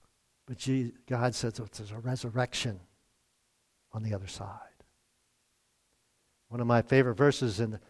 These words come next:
re-, last page of the Bible, all right? It's in Revelation twenty-one five. And this is referring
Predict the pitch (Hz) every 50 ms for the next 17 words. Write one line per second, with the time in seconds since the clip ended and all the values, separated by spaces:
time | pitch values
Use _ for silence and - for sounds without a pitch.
0 | _ _ - 160 185 220 233 - - - - - - - - 196 247 262 - -
1 | 240 226 220 165 170 160 143 151 147 139 127 110 95 92 - - _ - 127 123
2 | 123 131 156 185 160 147 127 - 151 127 117 156 196 196 208 190 196 190 185 -
3 | 165 143 - - 175 170 165 156 147 143 139 139 135 - - 110 92 95 107 120
4 | 120 - _ _ _ _ _ _ _ _ - - - _ _ _ _ _ _ _
5 | _ _ _ _ _ _ _ _ _ _ _ _ _ _ _ _ _ _ _ _
6 | _ _ _ _ _ _ _ _ _ _ _ _ _ _ - 156 156 151 147 143
7 | 139 139 135 135 131 127 127 123 110 - - - - - 165 151 - - 135 110
8 | 127 120 - - 156 143 139 135 131 110